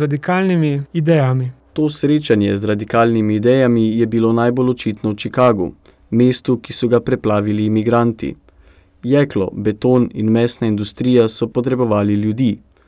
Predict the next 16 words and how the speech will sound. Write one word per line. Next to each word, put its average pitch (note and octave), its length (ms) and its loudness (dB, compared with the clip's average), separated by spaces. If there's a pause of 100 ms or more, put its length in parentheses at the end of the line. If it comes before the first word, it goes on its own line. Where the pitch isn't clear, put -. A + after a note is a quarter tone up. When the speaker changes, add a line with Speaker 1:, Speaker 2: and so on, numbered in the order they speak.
(540)
Speaker 2:
Okuženo B2+ 640 2
z G#2+ 120 -6
penjajočo A#2 680 2
se - 220 -2
mafijo A#2 560 0
in G#2+ 240 0
denarjem A2+ 580 0
vsemogočnih A#2 840 -2
industrialcev A2+ 960 0 (400)
je A2 80 -4
bilo A#2+ 180 2
mesto C3+ 440 2
prepravljeno A2+ 880 0
s - 260 -8
segregiranimi A2+ 880 2
delavci, A2+ 640 2